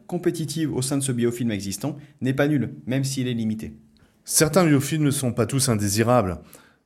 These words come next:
Speaker 2: Il semble même que nous en portions sur nous et à l'intérieur de notre organisme.
Speaker 1: Alors oui, effectivement, comme mentionné précédemment, tous les biofilms ne sont pas indésirables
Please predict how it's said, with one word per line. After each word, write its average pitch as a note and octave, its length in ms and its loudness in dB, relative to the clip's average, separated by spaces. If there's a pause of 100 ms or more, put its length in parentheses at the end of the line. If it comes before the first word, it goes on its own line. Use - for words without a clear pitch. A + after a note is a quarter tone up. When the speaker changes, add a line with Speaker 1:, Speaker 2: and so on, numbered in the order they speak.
(120)
Speaker 2:
Il A#2 80 -4
semble D#3 280 2
même G#3 180 4
que E3 120 2
nous B2+ 180 6
en A#2+ 60 4
portions A#2+ 360 0
sur B2+ 220 0
nous D3 420 2
et G#2+ 840 2
à G2+ 100 2
l'intérieur G#2+ 400 4
de B2 100 4
notre A2+ 220 2
organisme. A2+ 580 2 (560)
Speaker 1:
Alors C#3+ 200 2
oui, D3 100 4
effectivement, D3 560 0 (100)
comme C#3+ 160 0
mentionné D3 340 0
précédemment, C#3+ 760 0 (180)
tous G3+ 140 -2
les F#3 100 2
biofilms E3 540 0
ne C3+ 100 0
sont C3+ 180 0
pas D3+ 280 2
indésirables B2+ 640 -2